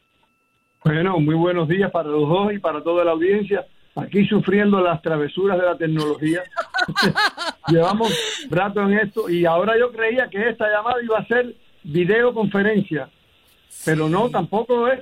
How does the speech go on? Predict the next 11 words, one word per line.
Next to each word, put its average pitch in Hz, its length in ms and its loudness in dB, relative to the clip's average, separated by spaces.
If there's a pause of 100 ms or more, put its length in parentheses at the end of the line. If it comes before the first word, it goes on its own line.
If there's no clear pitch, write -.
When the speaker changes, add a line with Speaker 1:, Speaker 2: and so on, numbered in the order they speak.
Speaker 1:
es 180 140 -2
una 233 220 0
llamada 247 300 -2
telefónica. 170 540 -6 (520)
Speaker 2:
Sí, 294 260 -6
señor. 277 560 0 (240)
Ahora, 320 420 2
¿le 254 60 -2
Speaker 1:
Bueno. 285 120 4
Speaker 2:
digo 320 540 0
colega 311 420 0